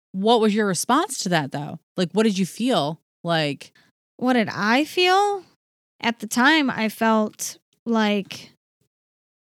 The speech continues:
Speaker 2: that's something that my grandmother desperately needed. That's how I
Speaker 1: 'Cause
Speaker 2: felt.
Speaker 1: it, to me, it feels like, it feels not like a spooky, scary tale.
Speaker 2: It's
Speaker 1: It
Speaker 2: not.
Speaker 1: feels like, um,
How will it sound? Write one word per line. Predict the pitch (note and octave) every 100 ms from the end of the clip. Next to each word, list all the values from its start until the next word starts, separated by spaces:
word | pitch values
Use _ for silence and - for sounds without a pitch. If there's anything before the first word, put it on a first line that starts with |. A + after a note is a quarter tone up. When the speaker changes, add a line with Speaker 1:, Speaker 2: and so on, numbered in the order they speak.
| _
Speaker 2:
that's | G#3+ G#3+ A3 -
something | A#3 A3 A3+ A3+ A3 G#3+
that | G#3 G3 F#3 -
my | G#3+ G#3 G#3
grandmother | G#3+ G#3 G#3+ G#3+ A3 G3+
desperately | G#3 G3 - - C3 F#3
needed. | E3+ D#3 F3+ F3+ F2 - _ _ _ _ _ _ _ _ _ _ _ _ _ _
That's | A3 G3 G3+
how | G#3
I | F#3 F3
Speaker 1:
'Cause | - G#3+
Speaker 2:
felt. | A3
Speaker 1:
it, | -
to | A3
me, | A3+ E4 F#4+
it | B3+
feels | B3+ A#3+
like, | A3+ G#3
it | G3+
feels | - A#3+ G#3+
not | A3+ G3+
like | G#3+
a | F#3+
spooky, | - - A3+ A3+ - G#3 F#3+
scary | F3+ - G3 F#3 F3
tale. | E3 F#3 G3+ G3 E3
Speaker 2:
It's | - F#3
Speaker 1:
It |
Speaker 2:
not. | G#3 A#3+
Speaker 1:
feels | F3+ F#3
like, | E3 - D3
um, | E3 D3 C#3+